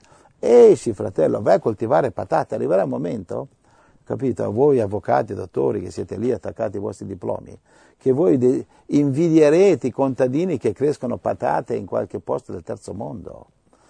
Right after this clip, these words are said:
Co-, cosa viene, cosa, il vostra professione, dottori, avvocati, eh, Dio vi benedica, che Dio vi benedica nel vostro lavoro, ma non vi, ma vi servirà il marchio della bestia. Per quale motivo volete rimanere lì?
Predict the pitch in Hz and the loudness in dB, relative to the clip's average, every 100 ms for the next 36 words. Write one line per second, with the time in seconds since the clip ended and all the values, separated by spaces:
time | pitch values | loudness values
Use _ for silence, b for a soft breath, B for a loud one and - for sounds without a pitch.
0 | b _ 135 139 180 175 143 131 139 139 | b _ 0 2 2 4 4 2 0 0
1 | 127 b b - 131 160 175 151 143 120 | -2 b b 0 2 2 0 0 0 0
2 | 120 - 135 151 120 107 104 101 101 123 | -2 0 2 2 0 -4 -4 -6 -6 -4
3 | 123 120 107 101 101 117 117 104 - b | -2 0 -2 -4 -6 -6 -6 -8 -12 b
4 | b - 107 104 104 101 98 117 104 107 | b -14 -10 -8 -10 -10 -4 -4 -2 -4
5 | 110 160 139 107 107 101 95 113 113 110 | 0 0 0 -4 -6 -6 -4 -2 -2 -2
6 | 113 123 131 117 110 123 127 127 151 185 | -2 -2 -2 -2 0 -2 0 0 4 4
7 | 123 b b b 139 147 165 160 147 139 | 2 b b b 0 2 2 0 0 -2
8 | 139 135 139 156 147 156 185 147 147 143 | -2 0 0 0 2 4 4 4 2 0
9 | 139 123 117 120 175 127 - 104 101 113 | 0 0 -2 0 0 -2 -8 -12 -10 -8
10 | 147 151 147 135 190 220 127 110 107 107 | -2 0 0 -4 -2 -2 0 -4 -6 -6
11 | 110 120 131 113 147 135 | -6 -4 -4 -2 -2 -2